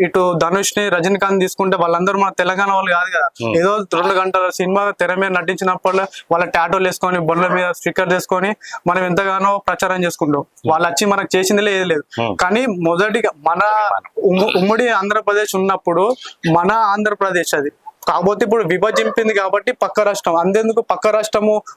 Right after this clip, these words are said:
Speaker 1: ముఖ్యమంత్రికి ఎందుకు మనము, నేను ఫ్యాన్ గా ఉండకూడదు అన్నటువంటి నాకు ఉద్దేశం.
Speaker 2: అది మీది మంచి, అంటే దానికి వివరణ కూడా బాగానే ఇచ్చారు,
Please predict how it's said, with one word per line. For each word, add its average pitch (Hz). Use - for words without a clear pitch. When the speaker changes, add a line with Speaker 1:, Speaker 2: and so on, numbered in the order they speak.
Speaker 1:
ముఖ్యమంత్రికి 202
ఎందుకు 190
మనము, 175
నేను 185
ఫ్యాన్ 185
గా 190
ఉండకూడదు 175
అన్నటువంటి 180
నాకు 180
ఉద్దేశం. 151
Speaker 2:
అది 147
మీది 135
మంచి, 120
అంటే 151
దానికి 117
వివరణ 123
కూడా 135
బాగానే 113
ఇచ్చారు, 110